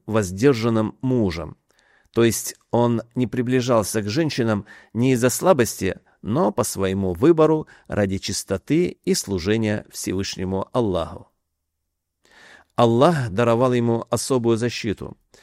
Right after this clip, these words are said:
В Коране сказано: «وَسَلَامٌ عَلَيْهِ يَوْمَ وُلِدَ وَيَوْمَ يَمُوتُ وَيَوْمَ يُبْعَثُ حَيًّا», что в переводе означает:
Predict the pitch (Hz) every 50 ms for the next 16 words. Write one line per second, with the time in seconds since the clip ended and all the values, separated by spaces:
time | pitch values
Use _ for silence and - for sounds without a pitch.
0 | _ _ _ - - 123 120 120 120 120 120 120 - - 139 131 117 90 92 90
1 | 82 80 - - _ _ _ _ _ _ _ _ _ _ _ _ _ _ _ _
2 | _ _ _ _ _ _ _ _ _ _ _ _ _ _ _ _ - 110 117 -
3 | - 123 120 123 123 123 123 123 123 123 120 120 117 110 120 117 120 120 117 117
4 | 117 117 120 117 117 117 113 113 113 113 113 113 113 110 110 120 156 147 131 120
5 | 113 113 113 113 113 113 113 113 113 113 110 110 110 110 110 107 104 104 104 117
6 | 127 120 113 107 - 113 107 107 107 107 107 107 107 104 104 104 101 101 101 113
7 | 143 139 123 110 104 110 107 - - 117 113 - - - 151 151 135 110 98 95
8 | 87 82 - - - - _ _ _ _ _ _ _ _ _ _ _ _ _ _
9 | - - 120 110 - - 117 104 107 110 110 101 104 104 98 110 110 104 - -
10 | 104 95 87 85 - - -